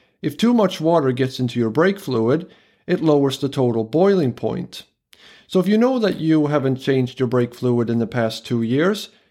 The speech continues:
it's time to break out the brake bleeding kit, no pun intended. The second common brake problem is a brake fluid leak.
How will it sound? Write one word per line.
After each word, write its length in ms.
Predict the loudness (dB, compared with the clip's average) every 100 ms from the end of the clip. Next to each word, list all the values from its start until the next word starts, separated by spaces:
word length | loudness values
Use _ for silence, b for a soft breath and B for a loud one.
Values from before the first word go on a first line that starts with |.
| b b
it's 160 | -4
time 240 | 0 0 2
to 80 | 0
break 300 | 0 0 2
out 260 | 0 0
the 280 | -2 0 0
brake 420 | 0 0 0 -2
bleeding 360 | 2 2 2 0
kit, 360 | -2 -4 -6 -20 _
no 240 | -4 0 0
pun 240 | 2 0
intended. 580 | 0 0 -2 -2 -6 -12 _ _ -20 b b b b b -6
The 60 |
second 340 | 0 0 0 0
common 300 | 2 2 2
brake 280 | 2 0 0
problem 480 | 0 2 0 -2
is 260 | -2 -4 -2
a 60 | -2
brake 320 | 2 0 0
fluid 440 | 0 2 2 2
leak. 440 | 0 -2 -6 -14